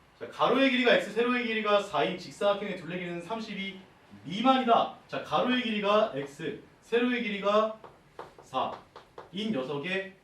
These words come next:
둘레 길이래요. 자, 가로 두 개, 세로 두 개 있으니까 이 엑스 플러스 팔. 얘가 삼십이보다 작다는 게 미만이지. 같은 걸 포함하지 않고 그냥 이렇게 쭉 써주면 돼.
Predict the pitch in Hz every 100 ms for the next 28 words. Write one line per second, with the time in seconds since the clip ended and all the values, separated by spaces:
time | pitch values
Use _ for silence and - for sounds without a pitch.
0 | - 147 196 220 185 139 123 104 101 -
1 | 135 156 202 175 170 220 - 143 151 139
2 | 123 139 131 - - - 123 190 202 190
3 | - 175 - - 160 156 185 170 - -
4 | - 180 - 147 - - _ - - 233
5 | 240 233 208 - 160 202 214 - _ 123
6 | 123 139 - - - - 147 131 - 120
7 | 143 135 - - _ _ 127 143 143 135
8 | - 147 131 - - - - - 151 -
9 | 151 - 165 165 175 165 139 - - 180
10 | -